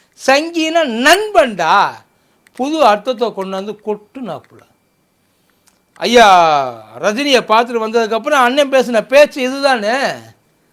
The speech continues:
இப்ப கொண்டு வந்து உட்கார்ந்துட்டு அண்ணன் விதவிதமா என்னென்னமோ சேர்த்து உருட்டிக்கிட்டு தான் இருக்கிறாப்புலன்னு வைங்க. ஆனா போயிட்டு இன்னைக்கு அண்ணன் கிட்ட கேட்டாலோ, இல்ல குருமூர்த்தி ஐயா கிட்ட கேட்ட, குருமூர்த்தி ஐயா சொல்லிட்டாப்புல, "எனக்கு சீமா யாருன்னே தெரியாதுன்ற ரேஞ்சுக்கு போயிட்டாப்புல அவர்."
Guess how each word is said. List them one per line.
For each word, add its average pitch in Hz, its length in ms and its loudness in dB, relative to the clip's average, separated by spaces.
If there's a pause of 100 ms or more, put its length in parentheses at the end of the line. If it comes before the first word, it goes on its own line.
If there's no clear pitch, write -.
(560)
இப்ப 285 280 2
கொண்டு 311 280 2
வந்து 320 280 -2
உட்கார்ந்துட்டு 302 500 0
அண்ணன் 302 500 4
விதவிதமா 330 540 0
என்னென்னமோ 320 380 2
சேர்த்து 294 360 -2
உருட்டிக்கிட்டு 285 420 -8
தான் 269 140 0
இருக்கிறாப்புலன்னு 226 640 -6
வைங்க. 143 260 -10 (600)
ஆனா 294 220 4 (180)
போயிட்டு 320 260 6
இன்னைக்கு 294 280 0
அண்ணன் 302 320 4
கிட்ட 277 160 2 (100)
கேட்டாலோ, 208 500 2 (680)
இல்ல 285 240 2 (800)
குருமூர்த்தி 311 380 -2
ஐயா 269 260 6
கிட்ட 269 180 0
கேட்ட, 233 160 -2
குருமூர்த்தி 302 440 -2
ஐயா 311 120 6
சொல்லிட்டாப்புல, 262 500 0
"எனக்கு 220 200 -4
சீமா 254 240 -2
யாருன்னே 226 360 0
தெரியாதுன்ற 214 520 0
ரேஞ்சுக்கு 247 300 0
போயிட்டாப்புல 170 440 -4
அவர்." 117 140 -16